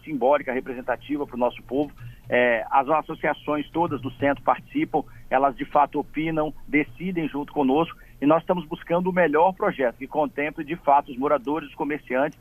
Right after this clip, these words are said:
e as associações. Então, assim, a prefeitura já apresentou o projeto, é, os moradores fizeram suas ponderações, nós agora estamos, é, tentan-, tentando fazer, alinhar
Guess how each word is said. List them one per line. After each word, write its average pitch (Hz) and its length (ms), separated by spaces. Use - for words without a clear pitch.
e 143 80
as 139 100
associações. 139 600
Então, 151 140
assim, 139 200
a 123 100
prefeitura 160 500
já 160 140
apresentou 180 520
o 196 40
projeto, 156 440
é, 123 100
os 123 100
moradores 156 420
fizeram 151 400
suas 147 200
ponderações, 139 720
nós 151 280
agora 139 300
estamos, 135 380
é, 117 260
tentan-, 151 560
tentando 147 680
fazer, 143 440
alinhar 143 440